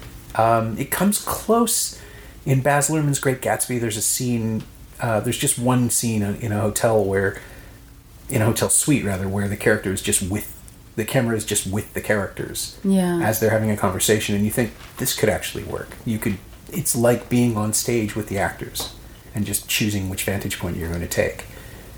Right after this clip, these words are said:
Speaker 2: Oh, that's interesting.
Speaker 1: Yeah, it's weird. There, for all of our, you know, for all of our fumbling with virtual reality filmmaking, I think that's how it's gonna work, maybe.
Speaker 2: Yeah.
Speaker 1: Put a camera, a three hundred sixty degree camera in the center of a stage, let actors perform, and then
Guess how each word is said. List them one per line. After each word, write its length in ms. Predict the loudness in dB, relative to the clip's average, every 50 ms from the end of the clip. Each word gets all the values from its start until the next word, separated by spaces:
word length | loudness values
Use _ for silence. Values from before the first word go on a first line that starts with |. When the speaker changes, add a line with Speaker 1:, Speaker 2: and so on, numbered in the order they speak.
| -18 -18 -16 -14 -12 -10
Speaker 2:
Oh, 140 | -8 -6 -6 -6
that's 280 | -6 -2 0 0 0 0
interesting. 480 | -4 -6 -6 -6 -4 -4 -2 0 2
Speaker 1:
Yeah, 220 | 2 2 2 2 0 0
it's 220 | 0 0 0 0
weird. 240 | 2 2 2 4 4
There, 380 | 4 6 6 6 4 2 -2 -8 -14 -16 -18 -18 -20 -20 -20 -20 -20 -20 -20 -20 -20 -20 -20 -16 -6 0 2 2 2 0 -2 -6 -8 -8
for 240 | -6 -2 0 0 2
all 200 | 4 4 4 4
of 80 | 6 6
our, 340 | 6 6 6 6 4 2 -2 -8 -16 -14 -10 -2
you 120 | 2 4 4
know, 80 | 4
for 180 | 4 4 4 4
all 100 | 6 6
of 80 | 6 4
our 80 | 4
fumbling 400 | 4 4 2 2 4 4 2 2
with 100 | 2 0
virtual 320 | 0 0 0 2 2 2 4
reality 420 | 4 4 6 4 4 4 2 0
filmmaking, 540 | 0 0 0 2 2 2 0 0 -2 -2 -2
I 60 | -2
think 260 | -2 -4 -4 -2 0
that's 220 | 0 0 0 0 0
how 140 | 0 0 0
it's 100 | 0 0
gonna 180 | 0 0 0 0
work, 340 | 0 -2 -2 -4 -4 -4 -2
maybe. 200 | 0 2 4 4
Speaker 2:
Yeah. 440 | 6 6 4 4 2 2 0 -2 -4 -6 -12 -14 -2
Speaker 1:
Put 120 | 0 0
a 40 | 0
camera, 380 | 2 2 2 2 4 4 2 2
a 40 |
three 200 | 2 2 2 2
hundred 220 | 4 4 2 0 -2
sixty 220 | -2 -4 -4 -4 -4
degree 200 | -2 -2 -2 0
camera 240 | 0 0 0 2 0
in 40 | 0
the 60 | 0
center 520 | -2 -2 -2 -2 -2 0 0 0 0 -2 -4 -10 -18 -18 -20 -20 -2 0
of 120 | 0 0
a 20 | 2
stage, 440 | 0 2 4 4 4 4 2 2
let 120 | 2 4 4
actors 340 | 4 4 2 0 -2 -2 -4
perform, 540 | -2 -2 -2 0 2 2 4 4 4 2 2 0
and 160 | 2 2 4
then 360 | 4 4 2 2 0 -2 -4